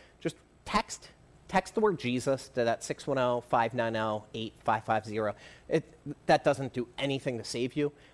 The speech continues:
but it lets us know so that we can celebrate y-, with you. Let me pray for you today. Whether you're working to live out freedom in Christ or just starting a relationship right now, I want,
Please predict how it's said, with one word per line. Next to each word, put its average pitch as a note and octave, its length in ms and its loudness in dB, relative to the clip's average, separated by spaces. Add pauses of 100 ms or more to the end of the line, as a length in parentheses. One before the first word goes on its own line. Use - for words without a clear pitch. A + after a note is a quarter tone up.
(120)
but C#3 280 6
it C#3 200 -4
lets C#3 260 -2
us D3 160 -2
know B2+ 520 2
so - 180 -10
that A#2 240 -6
we C3 300 -4
can B2+ 200 -8
celebrate A2+ 800 0
y-, A2+ 180 -6
with A#2 260 2
you. E2+ 180 -4 (880)
Let F3+ 160 4
me C4+ 100 0
pray C#3+ 300 4
for C3+ 140 -6
you A2+ 180 0
today. G2+ 360 -2
Whether B2+ 280 2
you're D3+ 380 4 (320)
working F3+ 460 2
to B2+ 120 0
live C#3+ 420 2
out A#2+ 340 0
freedom C#3 500 0
in C#3 200 -6
Christ B2 540 -2
or C3 140 -4
just - 460 -8
starting E3 500 0
a C3 80 2
relationship B2+ 680 2
right A#2+ 320 2
now, G#2+ 200 -2
I G#2+ 140 0
want, A#2 280 0